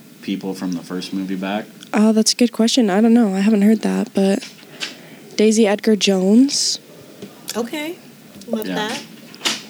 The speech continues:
Speaker 1: But it looked good. The, the, the preview looked pretty good.
Speaker 2: Mm-hmm.
Speaker 1: The, obviously, the special effects will be better today because the
Speaker 3: Mm-hmm.
Speaker 1: first movie was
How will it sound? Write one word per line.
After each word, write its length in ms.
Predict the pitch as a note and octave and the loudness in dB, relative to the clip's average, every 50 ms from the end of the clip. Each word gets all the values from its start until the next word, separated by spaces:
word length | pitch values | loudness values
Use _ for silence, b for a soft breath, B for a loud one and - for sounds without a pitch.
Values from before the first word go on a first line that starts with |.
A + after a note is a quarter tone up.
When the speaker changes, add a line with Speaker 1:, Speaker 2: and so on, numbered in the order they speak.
| - - - - - - - | -20 -20 -20 -20 -18 -10 -8
Speaker 1:
But 140 | - G#2+ A2+ | -6 -4 -2
it 80 | A#2 | -2
looked 240 | B2 B2+ B2 - - | -2 -2 -4 -4 -4
good. 280 | A2 A2+ G#2+ G2 F2+ F#2 | -2 -2 -2 -2 -2 -4
The, 280 | F#2 F#2 F#2 F#2 - - | -4 -4 -4 -6 -8 -10
the, 120 | G2+ F#2 | -12 -12
the 280 | F2+ - - - - - | -12 -14 -16 -16 -14 -12
preview 320 | - - G#2 F#2+ G2+ G2 | -8 -6 -6 -4 -4 -4
looked 220 | F#2+ F#2 F2 - | -6 -6 -8 -10
pretty 160 | - F#2+ F2+ F2 | -12 -12 -10 -10
good. 360 | F2 F#2+ F2+ F2 F2+ - - - | -8 -8 -8 -8 -10 -12 -10 -2
Speaker 2:
Mm-hmm. 520 | - A#3+ A3+ G#3+ G#3 G3+ G3+ G3 - - G2 | 0 2 4 6 6 4 4 2 -2 -6 -6
Speaker 1:
The, 100 | G2 G2+ | -6 -4
obviously, 520 | F#2+ F2 G2+ G2+ G2 G2 F#2+ - - F2+ | -4 -4 -6 -6 -6 -6 -8 -8 -8 -8
the 80 | F2 F2 | -10 -10
special 360 | - - F2+ F2 - - F2 F2 | -10 -10 -10 -10 -10 -12 -12 -12
effects 320 | - - F2 F2+ - - | -12 -12 -12 -12 -12 -14
will 80 | - D2+ | -14 -14
be 80 | F2+ | -14
better 260 | E2+ D#2 E2+ F2 F2 F2 | -12 -10 -10 -10 -10 -12
today 400 | - - D#2+ D#2+ D#2+ E2 E2+ - - - - | -12 -14 -14 -12 -12 -12 -14 -16 -18 -18 -10
because 320 | - - A#3 A3+ - - | -4 -2 -2 -2 -2 -4
the 80 | G3+ F2+ | -8 -10
Speaker 3:
Mm-hmm. 80 | F2 F#2+ | -8 -6
Speaker 1:
first 220 | F#2+ F#2+ F#2 - | -8 -8 -8 -8
movie 220 | F#2 F2+ F2 F2+ F2 | -8 -8 -8 -10 -10
was 500 | F2 F2 E2+ - - - - - - | -12 -12 -12 -12 -12 -12 -14 -14 -14